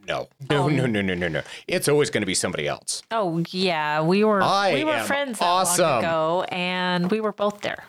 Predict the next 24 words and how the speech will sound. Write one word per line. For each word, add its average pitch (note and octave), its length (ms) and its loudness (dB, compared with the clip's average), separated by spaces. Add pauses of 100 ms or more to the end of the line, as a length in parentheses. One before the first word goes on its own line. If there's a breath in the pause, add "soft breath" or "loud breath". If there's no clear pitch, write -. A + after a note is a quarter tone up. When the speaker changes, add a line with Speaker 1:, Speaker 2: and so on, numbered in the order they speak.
(180)
Speaker 1:
Life, D3+ 760 -2
his A#2 440 -2 (260)
maturity, C#3 680 0
age, G#2+ 380 0
whatever G#2+ 260 0
you G2+ 80 -2
wanna G2 200 0
call A#2 420 0
it, C#2+ 220 -4 (300)
has C3 180 2
really D3 300 2
changed B2 420 0
it G#2+ 120 -2
to - 80 -12
where G2 440 0
I'm G2+ 140 0
like, F#2+ 220 -2
"Okay, G#2+ 340 0
I C3 120 0
can D3 160 -2
only B2 160 2
work G2+ 300 -2
on F#2 220 0
what F2 220 0